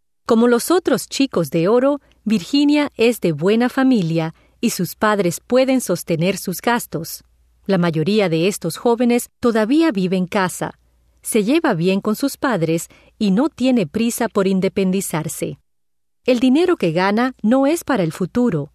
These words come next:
no es para una casa, es para los extras, un coche, una moto, ropa,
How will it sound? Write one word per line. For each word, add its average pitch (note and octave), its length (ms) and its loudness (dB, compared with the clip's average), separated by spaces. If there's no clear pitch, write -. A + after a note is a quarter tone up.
no F3+ 220 2
es A#3+ 180 0
para E3 240 0
una E3 200 0
casa, G3 500 -4
es D4+ 240 0
para A#3 240 0
los D3+ 260 -4
extras, - 640 -4
un A3 180 2
coche, E3+ 640 -2
una A3 260 2
moto, F3 540 0
ropa, F3+ 600 0